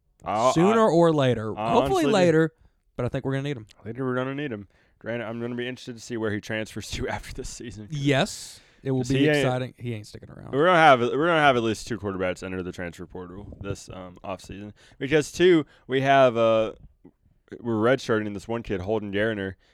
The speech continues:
Speaker 1: who is a four-star, um, true freshman that Brian Arson says is the best thrower. But he's
Speaker 2: Out of
Speaker 1: just,
Speaker 2: all of it, he's just a freshman.
Speaker 1: he's just a freshman, and we're not doing a Bo Nix situation
Speaker 2: We're
Speaker 1: again.
Speaker 2: not doing that again?
Speaker 1: Like, we're
Speaker 2: Crazy.
Speaker 1: crazy, right?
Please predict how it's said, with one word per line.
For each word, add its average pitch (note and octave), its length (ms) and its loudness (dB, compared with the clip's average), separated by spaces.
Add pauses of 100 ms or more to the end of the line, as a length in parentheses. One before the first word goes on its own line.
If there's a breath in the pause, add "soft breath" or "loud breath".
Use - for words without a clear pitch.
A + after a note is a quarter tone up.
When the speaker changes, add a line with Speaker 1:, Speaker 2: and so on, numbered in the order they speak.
Speaker 1:
who A2 80 -12
is G2+ 80 -8
a F#2+ 60 -6
four-star, G2 720 0
um, F#2+ 340 -8 (140)
true B2+ 200 -8
freshman G#2 560 -4 (360 soft breath)
that G2 480 -4 (840)
Brian A#2+ 220 0
Arson A#2 280 0
says F#2 300 -6
is F#2 160 -12
the F#2+ 120 -8
best F2+ 280 -6
thrower. F#2+ 400 -8 (640)
But G2+ 180 -2
he's G2 140 -4
Speaker 2:
Out B2 120 0
of A#2+ 60 0
Speaker 1:
just, A#2+ 40 0
Speaker 2:
all B2 160 2
of B2 80 -4
it, B2+ 60 -8
he's B2 160 -6
just A#2 280 -12
a A#2+ 60 -12
freshman. - 500 -16
Speaker 1:
he's G#2 140 -8
just G#2 160 -10
a G2 80 -2 (100)
freshman, A2 440 -2
and G#2+ 100 -4
we're A2 80 0
not A2+ 240 2
doing G#2+ 200 -2
a G2+ 60 -2
Bo G2 200 0
Nix F#2+ 240 -8
situation - 460 -16
Speaker 2:
We're A#2+ 100 -8
Speaker 1:
again. A#2 60 -2
Speaker 2:
not A#2+ 120 -2
doing A#2+ 220 -2
that A2+ 160 -2
again? B2 320 -2 (180)
Speaker 1:
Like, F#2+ 140 -8
we're A2+ 60 0
Speaker 2:
Crazy. G#2+ 280 -6 (180)
Speaker 1:
crazy, G2+ 320 -2
right? G#2 260 -4